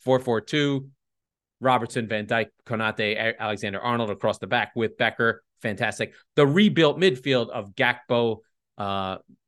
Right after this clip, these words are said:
McAllister, and Dominic Szoboszlai, along with Diaz, Jota, and Salah. So very normal. I don't think there was anything missing. I think maybe we thought that, um, Szoboszlai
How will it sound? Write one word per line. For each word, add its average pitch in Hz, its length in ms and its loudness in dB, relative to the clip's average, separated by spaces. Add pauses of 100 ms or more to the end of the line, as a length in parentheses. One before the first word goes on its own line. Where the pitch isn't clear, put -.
McAllister, 110 800 -2 (340)
and 101 300 -6
Dominic 107 520 -6 (300)
Szoboszlai, 135 720 2 (260)
along 113 320 -2
with 107 160 -6
Diaz, 107 460 0
Jota, 98 400 -8
and 90 140 -16
Salah. 76 420 -12
So 127 340 0 (220)
very 165 380 4
normal. 131 340 2
I 120 80 0
don't 147 160 -6
think 156 140 -8
there 143 100 0
was 127 120 0
anything 123 320 -2
missing. 139 320 0
I 110 80 -2
think 139 200 -4
maybe 135 280 2
we 123 140 2
thought 123 320 0 (440)
that, 110 360 -2
um, 107 380 -2
Szoboszlai 120 840 0